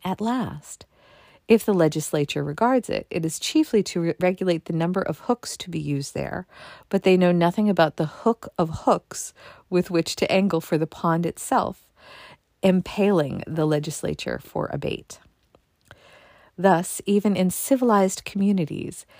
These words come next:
the embryo man passes through the hunter stage of development. I have found repeatedly, of late years, that I cannot fish without falling a little in self-respect.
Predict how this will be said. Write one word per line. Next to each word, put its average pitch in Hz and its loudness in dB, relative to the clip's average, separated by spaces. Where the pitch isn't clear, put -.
the 190 -2
embryo 208 4
man 151 0
passes 170 -2
through 165 -4
the 156 -6
hunter 165 -4
stage 156 -6
of 147 -4
development. - -6
I 359 6
have 370 6
found 208 6
repeatedly, 185 0
of - 0
late 165 0
years, 156 -4
that 208 0
I 202 4
cannot 254 0
fish - 2
without 175 2
falling 208 2
a 175 -6
little 175 0
in 165 -4
self-respect. - -8